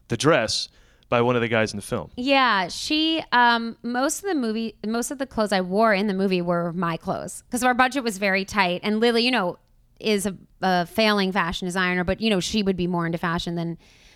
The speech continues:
Speaker 2: than everyone else. And, um, yeah, we just do jackets now. The, the line's called Simone, and we just do leather jackets. And, um,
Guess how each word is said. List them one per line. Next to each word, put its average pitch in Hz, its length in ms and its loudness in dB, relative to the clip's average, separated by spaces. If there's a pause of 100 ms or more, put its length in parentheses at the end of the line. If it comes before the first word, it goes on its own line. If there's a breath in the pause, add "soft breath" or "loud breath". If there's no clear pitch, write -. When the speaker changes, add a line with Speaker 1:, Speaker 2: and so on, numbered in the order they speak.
(180 soft breath)
Speaker 2:
than 202 140 2
everyone 190 340 2
else. 175 320 0
And, 175 240 -2 (400 soft breath)
um, 202 260 2
yeah, 220 260 2 (100)
we 254 120 0
just 240 240 -2
do 302 120 0
jackets 220 560 0
now. 240 260 4
The, 214 160 2
the 190 160 -2
line's 185 260 2
called 190 180 -2
Simone, 175 420 2
and 175 80 0
we 180 80 0
just 185 160 -2
do 196 100 0
leather 175 240 2
jackets. 170 600 -2 (140)
And, 180 340 2
um, 170 420 0